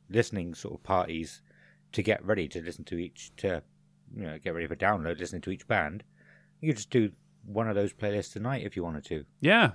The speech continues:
Speaker 2: that's awesome, dude. Great idea.
Speaker 1: Yeah.
Speaker 2: We'll do that. We'll crack on.
Speaker 1: Um, yeah, like I said, hopefully I'll get, uh,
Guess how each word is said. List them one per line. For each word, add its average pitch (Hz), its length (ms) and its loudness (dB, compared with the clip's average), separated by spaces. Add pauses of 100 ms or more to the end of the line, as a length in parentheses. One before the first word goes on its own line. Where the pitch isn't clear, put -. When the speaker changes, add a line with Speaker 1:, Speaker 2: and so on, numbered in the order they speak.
Speaker 2:
that's - 200 -2
awesome, 175 320 -2
dude. 143 220 0
Great 165 180 4
idea. 110 340 0 (1120)
Speaker 1:
Yeah. 92 280 -8 (100)
Speaker 2:
We'll 117 120 -4
do 147 180 0
that. 113 240 2 (180)
We'll 113 100 -8
crack 127 280 -2
on. 117 240 0 (500)
Speaker 1:
Um, 87 340 -4
yeah, 117 220 6
like 95 160 0
I - 20 -4
said, 85 140 -4
hopefully 90 300 -2
I'll 82 140 -2
get, - 380 -10
uh, 78 140 -4